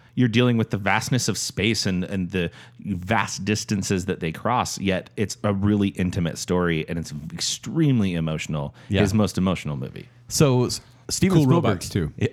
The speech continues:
Speaker 2: oh, yeah, and practical as well.
Speaker 3: Hmm?
Speaker 2: Steven Spielberg was meant to make this. Jonathan Nolan wrote it, but Spielberg was going to make it in two thousand six, and they just kept doing other movies, which weren't very good. And so he waited a couple years and said, "Okay,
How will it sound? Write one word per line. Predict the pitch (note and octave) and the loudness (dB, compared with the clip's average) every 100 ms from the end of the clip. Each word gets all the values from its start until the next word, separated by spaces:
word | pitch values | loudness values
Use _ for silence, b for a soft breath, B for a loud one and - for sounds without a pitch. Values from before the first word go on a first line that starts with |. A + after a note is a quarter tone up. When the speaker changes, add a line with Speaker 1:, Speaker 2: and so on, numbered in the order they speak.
| - | 0
Speaker 2:
oh, | G#2 | 2
yeah, | F#2+ F2+ D2 - | 4 2 0 0
and | B2+ B2+ | 0 2
practical | A#2+ A#2 G2 E2 | 0 0 0 0
as | E2 | 2
well. | A#2 - | 0 2
Speaker 3:
Hmm? | A#2 D#3+ - | 0 0 -2
Speaker 2:
Steven | - E3+ D#3 | 2 2 2
Spielberg | - C3+ A#2 F#2 | 2 2 4 2
was | F#2+ | 2
meant | G2+ G#2 | 2 0
to | G2+ | 2
make | F#2+ F#2+ | 2 2
this. | A#2+ B2+ - | 0 -2 -4
Jonathan | A2 B2 B2 G#2+ | 0 2 2 4
Nolan | G2+ G#2 F2 | 4 4 4
wrote | F2 A2 | 4 4
it, | G3 - - b b - | 2 -2 -14 b b -2
but | A2 - | -2 -2
Spielberg | - B2+ A2 G2+ | 0 2 2 0
was | G2 | 2
going | G#2 G2 | 0 2
to | G2 | 0
make | F#2 | 0
it | |
in | F2 | 0
two | - | 2
thousand | F#2+ F2 E2 E2+ | 2 2 0 -4
six, | - - G#2 - - - b b | -4 0 0 -2 -12 -14 b b
and | G2+ | 0
they | G#2 | 2
just | F#2 | 0
kept | - F#2+ | -2 2
doing | G2+ F#2+ | 4 4
other | F#2 | 2
movies, | F2+ F#2+ D#3 - | 2 2 0 -2
which | F2+ - | -6 -4
weren't | F2 G2+ | -2 0
very | G#2 G2+ | 2 2
good. | G2 C3+ F#3 B B B | 4 2 0 B B B
And | F#2+ F#2+ G2+ | -2 0 2
so | G#2+ G2+ | 2 4
he | G#2 | 4
waited | G2+ A2+ | 4 2
a | G#2 | 0
couple | B2 A#2+ | 0 2
years | A2 F#3+ | 2 2
and | C3+ | -2
said, | - A2+ G#2+ | 0 0 2
"Okay, | A2 G3+ | 0 -2